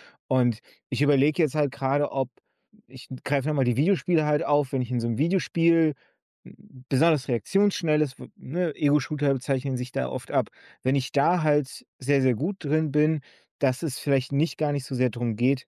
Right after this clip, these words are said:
dass ich intelligenter geworden bin, sondern dass ich einfach nur in einem Aspekt, der zwar zur Intelligenz gehört, besser geworden bin. Und dass man vielleicht auch schnell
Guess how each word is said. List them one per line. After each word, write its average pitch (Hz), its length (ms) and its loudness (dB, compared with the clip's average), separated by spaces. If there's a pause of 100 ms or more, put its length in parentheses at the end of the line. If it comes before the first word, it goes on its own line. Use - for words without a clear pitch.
(120)
dass 120 160 -4
ich 123 200 -4
intelligenter 123 640 -2
geworden 143 400 2
bin, 139 180 2
sondern 127 240 0
dass 117 160 -2
ich 135 120 -6
einfach 143 320 -2
nur 143 240 0
in 156 140 -2
einem 131 400 0 (160)
Aspekt, - 640 -2
der 131 120 2
zwar 135 220 0
zur - 180 -6
Intelligenz 123 540 -2
gehört, 156 420 0
besser 139 260 0
geworden 113 360 2
bin. 110 160 2 (400)
Und 117 80 -2
dass 123 120 -2
man 143 120 0
vielleicht 135 340 0
auch 135 120 -2
schnell 135 480 2